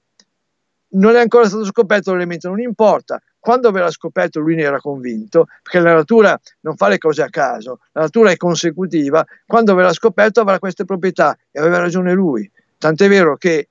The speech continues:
vai pure avanti, pian pianino tutti questi, eh,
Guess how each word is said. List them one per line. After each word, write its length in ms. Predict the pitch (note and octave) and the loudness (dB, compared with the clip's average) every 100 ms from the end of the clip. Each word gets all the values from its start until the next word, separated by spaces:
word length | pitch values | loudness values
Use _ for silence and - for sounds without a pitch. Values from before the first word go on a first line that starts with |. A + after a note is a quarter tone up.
| _ - | _ -8
vai 200 | B2 A#2 | -8 -2
pure 200 | D#3+ G3 | 0 2
avanti, 560 | E3+ A#2+ A#2 A2 E3 - _ - _ _ _ _ _ | 0 -2 -8 -6 -6 -6 _ -20 _ _ _ _ _
pian 340 | - F3+ D3+ C#3+ | -4 -2 -2 2
pianino 640 | G#3+ G3+ C#3 C3+ E3 F#3+ _ _ _ _ | 2 2 -4 -4 -4 -4 _ _ _ _
tutti 260 | E3+ D#3+ | -10 -8
questi, 580 | - E3+ D3+ - D3+ C#3 - | 0 0 0 -2 -2 -2 -6
eh, 640 | C3+ C3 B2 A#2 A#2 A2+ | -4 -2 0 0 -2 -6